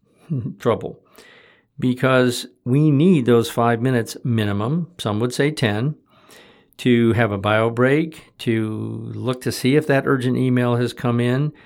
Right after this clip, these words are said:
to grab some water, and to actually find our way or turn on the Zoom and to show up. I really try hard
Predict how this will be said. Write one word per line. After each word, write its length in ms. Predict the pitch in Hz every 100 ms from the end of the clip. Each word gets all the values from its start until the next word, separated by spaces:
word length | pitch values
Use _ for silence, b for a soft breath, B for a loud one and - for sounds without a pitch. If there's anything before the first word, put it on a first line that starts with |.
| b b b
to 100 | -
grab 440 | 104 107 120 127 120
some 680 | 135 123 117 117 117 120 107
water, 560 | 107 113 139 175 170 B B B B B
and 200 | 139 131
to 160 | 156
actually 720 | - 160 165 - 151 147 147 - -
find 420 | - 139 156 170
our 140 | 135
way 560 | 117 117 117 117 131 - _
or 200 | 117 107
turn 220 | 104 139
on 160 | 160 151
the 140 | 120
Zoom 480 | 101 107 107 107 120 b b b -
and 140 | 131
to 80 | 143
show 460 | 139 - 139 160 156
up. 320 | 190 - - - b b b _
I 260 | - 123 151
really 800 | 175 127 117 123 160 160 123 113
try 360 | - 127 123 117
hard 760 | - 165 160 113 101 101 104